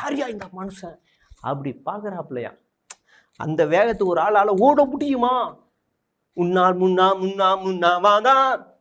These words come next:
அந்த வேகத்துக்கு ஓடி இருக்காப்புல மனுஷன்.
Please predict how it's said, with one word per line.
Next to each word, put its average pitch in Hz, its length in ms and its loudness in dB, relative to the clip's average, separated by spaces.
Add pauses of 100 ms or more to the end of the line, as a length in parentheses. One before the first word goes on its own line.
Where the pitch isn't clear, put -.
(280)
அந்த 202 300 -2
வேகத்துக்கு 202 440 -2
ஓடி 214 220 -4
இருக்காப்புல 175 420 -8
மனுஷன். 147 480 -8